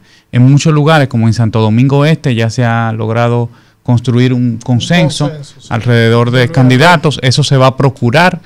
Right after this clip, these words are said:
Speaker 1: en la mayoría de lugares para garantizar que el partido tenga la oportunidad de correr esas candidaturas con un poco más de tiempo.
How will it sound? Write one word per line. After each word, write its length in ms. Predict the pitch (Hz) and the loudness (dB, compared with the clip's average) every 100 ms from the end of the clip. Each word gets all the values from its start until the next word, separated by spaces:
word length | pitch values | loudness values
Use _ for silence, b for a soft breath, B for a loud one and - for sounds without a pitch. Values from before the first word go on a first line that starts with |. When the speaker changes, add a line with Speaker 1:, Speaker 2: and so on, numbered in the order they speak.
| - - | -16 -6
Speaker 1:
en 100 | 117 | -2
la 80 | |
mayoría 400 | 117 113 120 117 | -2 0 0 0
de 100 | 127 | 0
lugares 520 | 123 120 165 156 147 - b b _ | 0 0 0 -2 -4 -10 b b _
para 240 | 135 127 123 | 2 4 4
garantizar 680 | 123 123 120 120 151 151 - | 4 2 2 0 0 0 0
que 100 | 156 | -2
el 100 | 135 | 0
partido 640 | 131 123 156 151 127 135 b b _ - | -2 -2 -2 0 -2 -4 b b _ 0
tenga 320 | 127 139 135 | 2 2 2
la 100 | 135 | 2
oportunidad 680 | 127 131 135 139 131 123 117 | 0 -2 0 2 2 2 0
de 160 | 123 | -2
correr 560 | - 123 104 123 147 160 | -2 -2 0 2 2 2
esas 200 | 143 127 | -2 -4
candidaturas 600 | 139 127 123 123 123 120 | -2 -2 -2 -2 -4 -4
con 160 | - 113 | -4 -4
un 80 | |
poco 240 | 113 123 110 | -4 -6 -2
más 160 | 113 | -2
de 100 | 113 | -2
tiempo. 420 | 110 110 107 95 | -4 -2 -2 -4